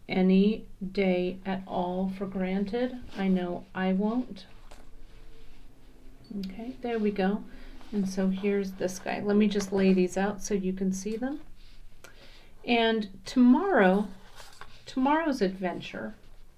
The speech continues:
I think what we'll do is, um, I'm gonna take this guy. Mimi was asking for a little sneak peek. So it may change because, you know, sometimes when I let it simmer,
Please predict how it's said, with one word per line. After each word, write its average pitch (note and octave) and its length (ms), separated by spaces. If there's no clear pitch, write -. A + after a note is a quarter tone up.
I G#3 100
think F#3+ 500
what F#3+ 360
we'll G3 140
do G3 680
is, F#3+ 800
um, F#3+ 640
I'm G#3+ 160
gonna A#3 180
take G#3 280
this G3+ 420
guy. F#3 540
Mimi G#3 360
was F3+ 220
asking F3 400
for F#3 100
a E3+ 60
little E3 240
sneak - 380
peek. - 220
So F#3+ 300
it G#3+ 200
may B3 180
change F#3+ 580
because, F#3+ 540
you G#3 120
know, F#3+ 200
sometimes F#3+ 600
when F#3 200
I F3 100
let E3+ 200
it - 140
simmer, F3 380